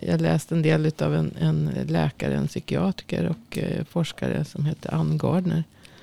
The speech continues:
Eh, och, eh, hon har skrivit mycket om mitokondriell och jobbat mycket med det och med mental ohälsa och så. Eh,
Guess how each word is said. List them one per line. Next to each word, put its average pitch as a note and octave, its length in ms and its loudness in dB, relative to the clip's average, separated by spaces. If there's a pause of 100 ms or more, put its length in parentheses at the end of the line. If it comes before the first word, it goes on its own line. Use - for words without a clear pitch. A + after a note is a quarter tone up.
(480)
Eh, E3 400 4 (260)
och, - 480 -4
eh, D#3 260 6 (680)
hon F3 360 2
har E3 60 2
skrivit E3+ 380 0
mycket D#3+ 240 -2
om C3+ 240 -4 (120)
mitokondriell C3 800 -4 (500)
och F3 80 4
jobbat D#3+ 440 2
mycket - 260 -2
med F#2+ 120 -4
det B2+ 180 -2 (320)
och B2+ 220 -4 (280)
med C#3+ 120 -4
mental C#3 560 -2
ohälsa C#3+ 480 -2
och C#3 100 -2
så. - 100 -12 (920)
Eh, E3 340 6